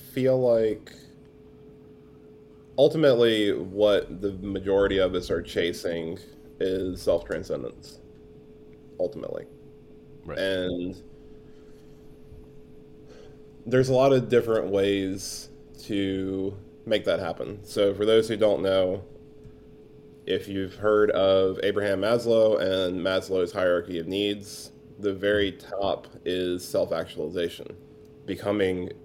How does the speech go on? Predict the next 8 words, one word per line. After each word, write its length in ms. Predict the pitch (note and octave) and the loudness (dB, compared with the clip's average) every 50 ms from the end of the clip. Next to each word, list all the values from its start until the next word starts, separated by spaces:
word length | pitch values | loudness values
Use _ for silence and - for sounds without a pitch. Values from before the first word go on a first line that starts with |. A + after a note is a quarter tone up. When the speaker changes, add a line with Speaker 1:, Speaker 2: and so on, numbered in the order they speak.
| - - - | -20 -12 -4
Speaker 1:
the 160 | E2+ F2+ D#2+ | -2 -2 -2
whatever 600 | - - G2 F#2+ F#2 F2+ F2+ F2+ E2+ F2 F2 E2+ E2+ | -2 -6 -6 -2 0 2 2 2 2 0 -2 -4 -4
you 280 | E2 E2+ E2+ E2 D#2+ | -4 -6 -6 -6 -8
could, 340 | E2 - F2+ D#2+ D#2+ D#2+ D#2 - | -8 -6 -6 -6 -6 -6 -8 -8
achieving 340 | - - C#3+ C#3+ C3 C3 A#2+ | -6 -2 -2 0 2 4 4
your 80 | A2 | 4
potential, 460 | - - - G#2+ F#2+ F#2 G2 D#2 A#1 | 2 2 -2 -2 -2 -2 -2 -4 -4
essentially. 460 | - - - - - - - G1+ - | -4 -4 -6 -8 -8 -8 -8 -8 -8